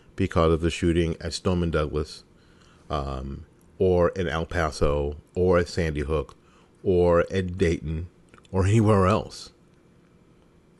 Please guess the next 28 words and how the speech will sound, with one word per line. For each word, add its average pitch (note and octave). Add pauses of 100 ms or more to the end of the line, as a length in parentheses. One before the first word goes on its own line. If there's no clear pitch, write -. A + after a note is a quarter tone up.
(1000)
You F#2
know, E2
one G2
of F#2
my, E2+
um, D2+ (320)
friends F2+ (680)
posted G2+
on E2+
Facebook F2
that -
it's F2
the, D#2+ (360)
I F#2+
think G2
it's F#2
the E2+
thirtieth F2+
anniversary F2
or E2
whatever E2+
of E2
the E2
Tate -
Bian-, F#2 (360)
Tate G2
Bianca F#2+
murders. C#2+